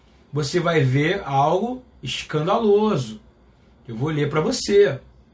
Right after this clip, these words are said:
Abraão gerou Isaac, Isaac gerou Jacó, Jacó gerou Judá e seus irmãos, Judá gerou Pérez e Zerá, cuja mãe foi Tamar, Pérez gerou Esrom, Esrom gerou Arão, Arão gerou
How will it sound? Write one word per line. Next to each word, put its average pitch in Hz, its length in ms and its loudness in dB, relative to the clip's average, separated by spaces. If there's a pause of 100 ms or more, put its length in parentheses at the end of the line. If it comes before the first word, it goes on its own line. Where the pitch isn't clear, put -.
(540)
Abraão 180 680 4
gerou 254 320 2
Isaac, 175 580 2
Isaac 175 600 2
gerou 226 300 2
Jacó, 185 520 2
Jacó 180 460 2
gerou 214 260 2
Judá 202 360 0
e 202 40 2
seus 233 220 0
irmãos, 202 460 2 (260)
Judá 170 480 4
gerou 240 360 0
Pérez 208 380 2
e 214 100 2
Zerá, 190 500 2 (180)
cuja 185 300 0
mãe 185 240 -2
foi 220 140 -2
Tamar, 196 520 4
Pérez 160 320 0
gerou 160 320 0
Esrom, 208 480 0
Esrom 156 320 0
gerou 156 320 0
Arão, 208 380 4
Arão 175 260 2
gerou 160 420 0